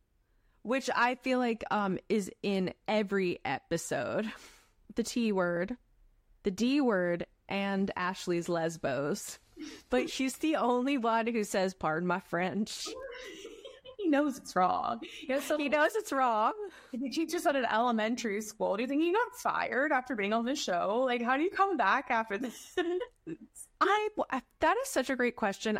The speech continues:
Speaker 1: I can't imagine. Like, I was thinking, is it a lie? Was he just an actor and they were like, "We need to give you a different job"?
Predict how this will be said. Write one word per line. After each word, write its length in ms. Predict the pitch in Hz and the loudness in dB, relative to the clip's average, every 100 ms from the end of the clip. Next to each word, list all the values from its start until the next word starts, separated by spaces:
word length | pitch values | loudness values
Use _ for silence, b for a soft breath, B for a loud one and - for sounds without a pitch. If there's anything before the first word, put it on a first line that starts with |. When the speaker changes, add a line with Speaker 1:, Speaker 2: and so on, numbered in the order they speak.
| - | 0
Speaker 1:
I 140 | 220 | -2
can't 380 | 262 - 370 349 - | -2 -2 0 0 0
imagine. 800 | 262 240 220 214 214 202 202 190 | 2 4 4 2 0 0 -2 0
Like, 180 | 214 214 - | -2 -4 -4
I 140 | 220 | -2
was 160 | 247 247 | -2 -2
thinking, 500 | 254 247 240 220 214 - _ _ _ _ _ _ _ - | -2 0 2 0 -2 -8 _ _ _ _ _ _ _ 0
is 220 | 247 226 | 2 4
it 100 | 220 | 2
a 80 | 180 | 2
lie? 600 | 160 156 190 220 262 277 | 2 2 2 2 2 2
Was 240 | 220 208 | 0 0
he 120 | 220 | -2
just 380 | 185 190 190 - - | 2 2 2 -4 -4
an 180 | 196 - | -4 -2
actor 640 | 156 156 185 - 202 196 - | -4 -6 -6 -4 0 0 0
and 160 | 190 180 | -2 0
they 100 | 165 | 0
were 140 | 165 | 2
like, 340 | 160 156 - _ _ _ | 0 -2 -8 _ _ _
"We 220 | 185 185 185 | -2 0 0
need 220 | 156 160 | -2 0
to 100 | 180 | -2
give 280 | 160 151 147 | 2 0 0
you 260 | 156 165 - | 0 0 -2
a 80 | |
different 520 | 160 - - 143 - - | -4 -2 -2 -2 -6 -4
job"? 580 | - 113 123 160 185 | -2 0 0 -2 -2